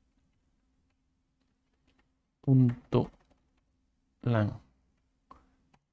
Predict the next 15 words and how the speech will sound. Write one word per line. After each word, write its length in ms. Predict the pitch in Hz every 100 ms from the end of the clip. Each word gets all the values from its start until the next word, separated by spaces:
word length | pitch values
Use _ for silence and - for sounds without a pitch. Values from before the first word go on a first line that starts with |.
| _ _ _ -
Ahí 240 | 113 113
está. 380 | 113 - - - _ _ _ _ _ _ _ _ _ _ _ _ _ _ _ _ _
Dice 260 | 143 135 143
forbidden, 720 | 143 139 143 147 165 220 220
es-, 100 | 135 - - _ _ _ _ _ _ _ _ _ -
por 100 | 123
supuesto, 520 | 135 123 135 139 165
porque 280 | - 120 117
no 120 | 117
hemos 220 | 120 123
creado 440 | - 120 113 113 131
ningún 380 | 120 113 117 120
fichero 420 | 127 - 127 131
dentro 460 | 120 107 107 -
de 340 | 131 110 113